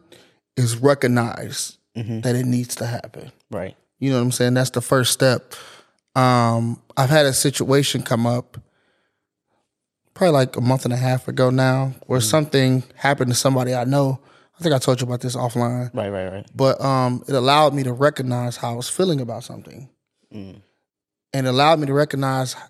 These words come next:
Speaker 1: that I was not feeling enough in another area.
Speaker 2: Okay.
Speaker 1: You know what I'm saying?
Speaker 2: Nah, yeah, yeah, yeah.
Speaker 1: So now the whole giving myself grace thing,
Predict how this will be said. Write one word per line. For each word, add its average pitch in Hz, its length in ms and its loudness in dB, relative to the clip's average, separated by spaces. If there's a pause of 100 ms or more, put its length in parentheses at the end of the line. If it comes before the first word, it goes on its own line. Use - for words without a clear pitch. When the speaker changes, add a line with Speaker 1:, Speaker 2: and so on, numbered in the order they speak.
(120)
Speaker 1:
that 131 140 0
I 127 60 4
was 127 180 -2
not 135 200 -2
feeling 139 640 0 (480)
enough 135 480 2
in 127 160 0
another 127 340 2
area. - 520 -12 (260)
Speaker 2:
Okay. 101 340 -14 (220)
Speaker 1:
You 135 140 -2
know 139 80 0
what 131 80 0
I'm 135 80 -4
saying? 139 180 -2
Speaker 2:
Nah, 123 160 2
yeah, 107 240 0
yeah, 98 200 -4
yeah. 87 260 -10 (300)
Speaker 1:
So 135 240 0
now 147 720 2
the 139 200 -6
whole 139 220 4
giving 143 260 0
myself 131 400 0
grace 156 320 2
thing, 123 480 0